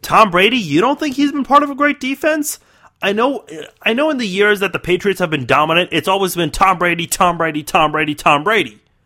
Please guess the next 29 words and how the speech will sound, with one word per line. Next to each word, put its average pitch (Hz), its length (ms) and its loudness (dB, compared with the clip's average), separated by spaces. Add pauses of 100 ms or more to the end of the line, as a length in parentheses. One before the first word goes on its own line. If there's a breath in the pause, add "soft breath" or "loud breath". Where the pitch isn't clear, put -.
(1000)
But 330 140 0
that 330 160 6
also 269 300 4
overshadows 233 680 2 (180)
why 156 680 -2
else - 460 0 (500 soft breath)
the 180 80 -2
Patriots 185 520 0
have 165 140 0
been 151 140 -6
so 165 160 0
successful 143 520 -4
in 139 80 -2
winning 147 220 -2
four 160 300 0
Super 151 260 -4
Bowls 139 240 -2
in 131 80 -2
fifteen 131 460 -2
years, 104 300 -4 (260 soft breath)
possibly 170 720 -2
a 156 140 -6
fifth - 600 -4 (440)
Super 156 320 -8
Bowl 135 400 -2 (360 soft breath)
in, 156 460 -4
what, 175 240 -2
seventeen 190 520 -4
years? 214 420 -4